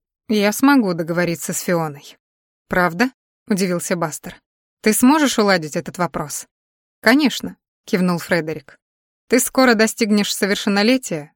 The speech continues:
в опеке нет необходимости. И я тоже не хочу, чтобы за вашими спинами распускали слухи. После учебы вас могут направить на службу в другой город. Лучше, если ваша фамилия будет не такая говорящая», усмехнулся он.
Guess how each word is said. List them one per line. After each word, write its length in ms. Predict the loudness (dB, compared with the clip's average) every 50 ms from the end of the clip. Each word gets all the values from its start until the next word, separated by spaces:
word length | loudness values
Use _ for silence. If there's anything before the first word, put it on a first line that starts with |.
| _ _
в 60 | -2
опеке 360 | -2 0 0 -2 -2 0 2
нет 260 | 4 4 4 2 0
необходимости. 840 | -2 -4 -4 -6 -6 -6 -6 -6 -6 -10 -12 -14 -14 -16 -18 -18 -20 _ _ _ _ _ _ _ _ _
И 80 | 0 2
я 200 | 4 4 4 4
тоже 240 | 4 2 2 2 2
не 100 | 2 2
хочу, 300 | 0 -2 0 0 0 -2
чтобы 240 | 0 -2 -2 -2 0
за 140 | 0 2
вашими 320 | 2 2 2 2 0 -2 -2
спинами 500 | -4 -4 0 2 4 6 6 4 2 0
распускали 560 | -2 -6 -8 -8 -10 -6 0 0 0 0 0
слухи. 500 | -2 -4 -6 -6 -8 -8 -10 -14 -16 -16 -18 _ _ _ _ _ _ _ _
После 280 | -2 -2 2 4 2
учебы 380 | 2 4 2 2 2 2 2 0
вас 180 | 0 0 0 0
могут 320 | 0 0 0 -2 -2 -2
направить 460 | -2 0 2 2 2 2 2 0 -2
на 120 | -2 -4 -4
службу 400 | -2 -2 -2 0 0 -2 -2 -4
в 80 | -2
другой 320 | -2 -4 -2 0 -2 -2 0
город. 460 | 0 0 0 0 -2 -6 -12 -20 -20 _ _ _ _ _ _ _ _ _ 0
Лучше, 360 | 2 2 2 2 2 0 2
если 300 | 2 2 0 0 0 0
ваша 280 | 2 2 0 0 -2 -2
фамилия 520 | 0 2 4 6 6 6 6 4 2 2
будет 420 | 2 0 2 2 0 -2 -2 -8 -6 0
не 160 | 2 2 2
такая 460 | 2 0 -2 0 0 0 0 0 0
говорящая», 840 | -2 -4 -4 -2 -2 -2 -2 -4 -4 -8 -10 -10 -12 -14 -16 -20 _ _ _ _ _ _ _ _
усмехнулся 640 | -6 -2 0 0 -2 0 -2 -4 -6 -6 -6 -6 -6
он. 200 | -6 -8 -10 -16